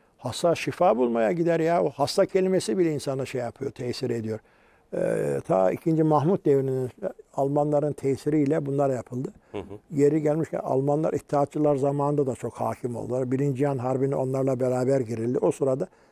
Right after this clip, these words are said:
Speaker 1: Zeppelin'le İstanbul hava fotoğraflarını çektiler. Çünkü onlar Kutsal Roma Cermen İmparatorluğu'nun varisi olduklarını iddia ediyor.
Speaker 2: Almanlar.
Speaker 1: Almanlar. Tabii. Biz diyor Kutsal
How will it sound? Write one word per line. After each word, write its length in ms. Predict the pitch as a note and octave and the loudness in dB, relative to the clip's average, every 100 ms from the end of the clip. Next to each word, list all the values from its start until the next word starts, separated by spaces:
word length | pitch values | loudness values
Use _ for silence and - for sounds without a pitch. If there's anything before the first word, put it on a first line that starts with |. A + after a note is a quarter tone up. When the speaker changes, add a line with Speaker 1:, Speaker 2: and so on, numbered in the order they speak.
| _ | _
Speaker 1:
Zeppelin'le 560 | A2+ C#3+ D#3 - F3+ D#3 | -2 0 0 2 2 2
İstanbul 420 | D3 - D3 D#3 | 0 -4 -2 0
hava 220 | C3 C#3+ D3+ | 2 2 2
fotoğraflarını 680 | C3 - C3 A#2+ B2+ B2 | -2 -4 -4 -2 -4 -6
çektiler. 480 | - - - G#2+ A2 _ _ _ | -8 -12 -12 -18 -18 _ _ _
Çünkü 260 | - C#3+ E3+ | -8 -2 0
onlar 280 | D#3 E3 | 2 2
Kutsal 540 | - - E3 - C#3+ C3 | 0 -4 -4 0 0 2
Roma 280 | D3 D#3 C3 | 2 2 2
Cermen 320 | E3+ D#3+ D3+ | 2 2 0
İmparatorluğu'nun 840 | C3+ - B2+ A#2+ C3+ B2+ B2+ A#2+ | -4 -4 -4 -4 -4 -2 -4 -2
varisi 380 | B2 B2+ B2+ D3+ | -2 -2 0 0
olduklarını 500 | C3 A#2 - A#2 A2+ | 0 -2 -6 -8 -8
iddia 260 | - A2 | -12 -10
ediyor. 160 | G#2 G#2 | -2 0
Speaker 2:
Almanlar. 180 | A2 G2 | 0 0
Speaker 1:
Almanlar. 280 | A#2+ G2+ - | 0 -2 0
Tabii. 260 | C#3+ D3+ G#2 _ _ - | 2 2 0 _ _ -2
Biz 220 | C#3+ D#3+ | 2 2
diyor 200 | D3+ F#3 - - | 2 -2 -2 -4
Kutsal 480 | D#3 - - C#3+ | -4 -4 -4 -2